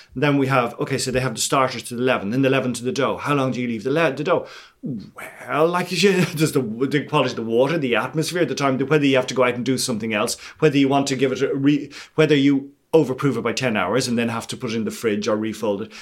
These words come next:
There's no, there's n-, that you cannot, the time in sourdough baking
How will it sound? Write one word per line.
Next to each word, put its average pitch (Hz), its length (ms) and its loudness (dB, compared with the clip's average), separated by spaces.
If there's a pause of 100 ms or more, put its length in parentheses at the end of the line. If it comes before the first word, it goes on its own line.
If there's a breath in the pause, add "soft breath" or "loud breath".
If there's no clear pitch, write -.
(120)
There's 156 140 2
no, 185 540 4 (140)
there's 160 180 -2
n-, 208 300 -2
that 208 140 -2
you 202 100 0
cannot, 214 560 -2 (300 loud breath)
the 165 280 -2 (240)
time 185 680 2
in 147 140 -2
sourdough 139 400 2
baking 117 520 0